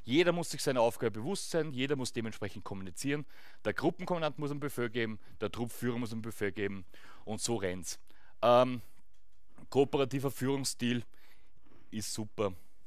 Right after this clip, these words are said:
im Dienstbetrieb. Da ist okay. Im Einsatzbetrieb funktioniert er nur bedingt. Das müssen wir immer wieder bedenken. Ähm, das heißt, da miteinander reden. Klare Truppeinteilung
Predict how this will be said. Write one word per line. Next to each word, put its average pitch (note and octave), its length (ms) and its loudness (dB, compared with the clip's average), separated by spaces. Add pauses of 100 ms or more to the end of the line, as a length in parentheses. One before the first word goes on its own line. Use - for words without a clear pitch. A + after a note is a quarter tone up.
(420)
im F#2+ 180 -4
Dienstbetrieb. - 600 -6 (260)
Da G2 100 2
ist - 160 -2
okay. E2 300 -6 (720)
Im C#3 220 2
Einsatzbetrieb A2+ 680 0
funktioniert G#2 500 -2
er G2+ 60 -2
nur G2+ 140 -2
bedingt. E2 440 -6 (140)
Das G#2 160 -4
müssen A2 220 -4
wir G#2 80 -4
immer F#2+ 140 -4
wieder F#2+ 100 -2
bedenken. D#2+ 420 -8 (420)
Ähm, B2+ 320 4 (440)
das G#2 100 -6
heißt, B2+ 280 4
da C#3 140 10
miteinander C3+ 380 4
reden. G2+ 240 2 (180)
Klare F3 320 10
Truppeinteilung G#2 720 4